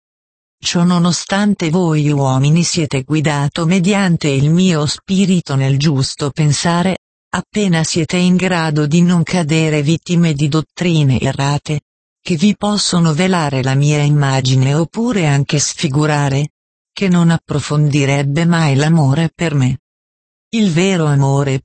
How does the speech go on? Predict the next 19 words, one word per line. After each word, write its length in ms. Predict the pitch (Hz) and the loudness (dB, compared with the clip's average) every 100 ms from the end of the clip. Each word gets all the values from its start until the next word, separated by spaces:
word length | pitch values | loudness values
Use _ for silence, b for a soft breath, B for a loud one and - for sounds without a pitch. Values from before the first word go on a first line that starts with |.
| - | -6
però 300 | 175 180 185 | -2 -2 0
può 220 | 202 190 | 0 0
illuminare 880 | 190 208 247 240 208 196 165 151 | 2 2 2 2 2 2 0 0
il 200 | 156 185 | 0 0
vostro 500 | 165 165 151 - 147 | 0 -2 -4 -4 -4
spirito 720 | 143 - - 180 185 180 - 139 | -4 -4 -2 0 2 0 0 -2
in 180 | 139 | 0
un 140 | 143 147 | 2 2
attimo 560 | 156 156 - 156 165 | 0 -2 -2 0 0
e 140 | - 175 | 0 -4
tutto 440 | - 180 - 165 | -4 -6 -4 -6
ciò 300 | 160 - 175 | -4 -2 -2
che 160 | 170 165 | -2 -2
era 320 | 151 151 156 | -2 0 -2
per 240 | - 165 | -2 -2
voi 380 | 156 202 196 190 | 0 0 0 0
ancora 560 | 170 170 - 226 233 220 | 0 -2 -2 -2 0 2
non 180 | 185 180 | 2 2
chiaro, 520 | - 147 131 135 | 0 0 0 0